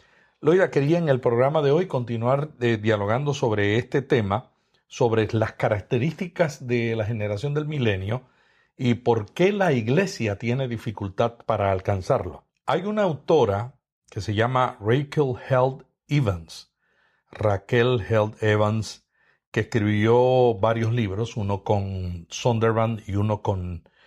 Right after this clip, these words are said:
Nelson Publishers. Raquel es una joven, eh, milenial cristiana, feminista, pensadora un poco diferente a la, mm,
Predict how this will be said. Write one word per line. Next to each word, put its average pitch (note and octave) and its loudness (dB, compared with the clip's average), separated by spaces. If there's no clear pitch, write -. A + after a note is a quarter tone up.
Nelson G#2 0
Publishers. G#2 -2
Raquel B2+ 0
es E3 2
una D#3 2
joven, D3 -2
eh, G#2 -4
milenial A2+ -2
cristiana, A#2+ -2
feminista, A#2 -2
pensadora B2 2
un C3+ -4
poco D3+ 0
diferente A2+ 0
a G#2+ 2
la, F#2 0
mm, G2 -10